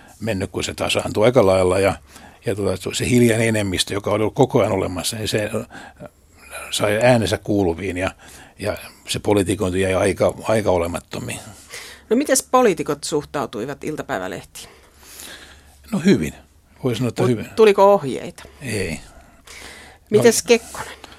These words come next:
Speaker 1: no Kekkonen soitti jonkun kerran, mutta, mutta enemmän se soitti semmoista asioista, että kun Hiihtoliiton puheenjohtaja valitti, että on pulverilunta jossakin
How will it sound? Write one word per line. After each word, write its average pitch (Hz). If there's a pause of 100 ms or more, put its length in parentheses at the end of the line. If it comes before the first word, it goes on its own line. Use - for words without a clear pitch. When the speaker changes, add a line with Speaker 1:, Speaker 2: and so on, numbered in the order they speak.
(240)
Speaker 1:
no 127
Kekkonen 143
soitti 143
jonkun 123
kerran, 110
mutta, 104
mutta 110
enemmän 107
se 117 (460)
soitti 117
semmoista 117
asioista, 110
että - (340)
kun 90
Hiihtoliiton 110
puheenjohtaja 107
valitti, 101
että 104
on 104
pulverilunta 101
jossakin 98